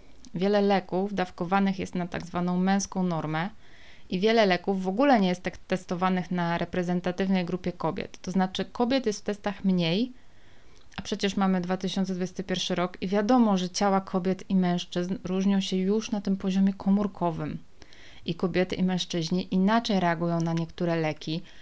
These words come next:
ponieważ kobiety mają całkiem inny układ immunologiczny, inne hormony i jeszcze jest to, że skuteczność leku może być uzależniona od tego, w jakiej fazie cyklu jest kobieta. No i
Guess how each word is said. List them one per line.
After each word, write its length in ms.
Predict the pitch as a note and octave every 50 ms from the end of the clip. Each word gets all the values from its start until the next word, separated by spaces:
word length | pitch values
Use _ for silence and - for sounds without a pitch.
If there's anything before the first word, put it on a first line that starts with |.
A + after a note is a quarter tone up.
| - - -
ponieważ 400 | - F#3 F#3 F3+ F3 F3+ F3 -
kobiety 540 | - G3 F3+ E3+ E3 D#3+ D#3 - E3 E3+ F#3+ F#3+ - - - - - -
mają 180 | F3+ F#3 F3+ F3+
całkiem 480 | F#3 - G#3 G3+ G3 - G3 F#3+ -
inny 300 | - F#3+ F#3+ F#3 F3+ -
układ 380 | - F3+ - F#3+ F#3 F#3 - -
immunologiczny, 960 | F3+ F3 F3 F3 F3 F3 E3+ E3+ E3 D#3+ D#3 D3+ - - - D#3+ D#3+ D#3+ E3 D#3+ - - - - - - - - - - - -
inne 300 | - G#3 G#3+ A3 A3 G#3
hormony 720 | F#3+ - G3+ F#3+ F3+ F3 E3 D#3+ D#3 D#3 D#3 D#3 D#3 D#3 D#3+ - - - - - - - -
i 80 | - F3+
jeszcze 240 | F#3+ G3+ G3 - G3+
jest 180 | F#3 F#3+ -
to, 140 | - F#3+ F#3
że 120 | F3+ F3+ E3+
skuteczność 640 | - - - F3 - A3 A#3 - - A3 F#3+ - -
leku 480 | E3+ E3 D#3+ D#3+ - F#3 G3+ B3 B3 - - - - - -
może 360 | F#3 F#3 G3+ A#3 B3+ A#3+ G#3+ F#3+
być 200 | F#3 F3 - F#3
uzależniona 680 | F3 F3 F3 E3+ F3 E3+ E3 E3 E3 E3+ F#3+ G#3 -
od 160 | - F#3+ -
tego, 400 | - - F#3 E3+ E3 G3+ A3 A#3+ A#3+ - - - - -
w 60 | -
jakiej 300 | F3+ F#3+ G#3+ A3 B3 A#3
fazie 280 | A#3+ - G3+ F#3+ F#3 G3
cyklu 280 | - - E3+ - -
jest 120 | A3 A#3 -
kobieta. 560 | - D4+ C4 A3+ G3+ F3+ E3+ - E3 D#3 E3+ - - - - - - - - -
No 120 | G3 G3 F#3+ -
i 260 | G3+ G3+ G3 -